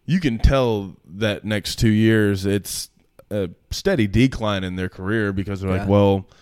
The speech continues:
Speaker 1: you have to pay me. Like,
Speaker 2: Yeah.
Speaker 1: I'm getting fifteen, sixteen guaranteed." And, I mean, if you're smart with your money, that's good.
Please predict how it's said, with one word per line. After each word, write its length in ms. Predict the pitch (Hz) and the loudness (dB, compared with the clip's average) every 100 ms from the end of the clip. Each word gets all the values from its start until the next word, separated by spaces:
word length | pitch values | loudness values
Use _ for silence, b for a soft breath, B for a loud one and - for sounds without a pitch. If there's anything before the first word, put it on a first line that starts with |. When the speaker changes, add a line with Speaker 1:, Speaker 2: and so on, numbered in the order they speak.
| b _ - | b _ -8
Speaker 1:
you 140 | 90 | -6
have 340 | 95 107 135 - | -2 -2 -4 -8
to 120 | - | -2
pay 260 | - 104 | 0 0
me. 260 | 110 60 95 - | -4 -8 -14 -16
Like, 240 | - - 87 | -16 -8 -4
Speaker 2:
Yeah. 80 | 110 | -2
Speaker 1:
I'm 80 | |
getting 420 | 104 123 110 101 92 _ _ _ _ _ | 0 0 0 -4 -10 _ _ _ _ _
fifteen, 420 | 107 101 120 107 | -4 -2 -2 -2
sixteen 720 | - 110 - 107 104 101 95 | -2 -4 -2 -4 -2 -2 -4
guaranteed." 840 | 92 104 95 92 - 135 113 110 110 b b b b b b - | -2 -2 -2 -4 -2 0 0 -2 -6 b b b b b b -6
And, 120 | 107 | -2
I 40 | 98 | -2
mean, 180 | 101 | -2
if 180 | 98 95 | -2 -2
you're 240 | 131 131 101 | 2 2 2
smart 300 | - 123 101 | 0 -2 0
with 80 | |
your 80 | 98 | -2
money, 240 | 101 117 95 | -2 -4 -4
that's 220 | 95 - | -6 -6
good. 400 | 95 92 80 - | -6 -4 -6 -12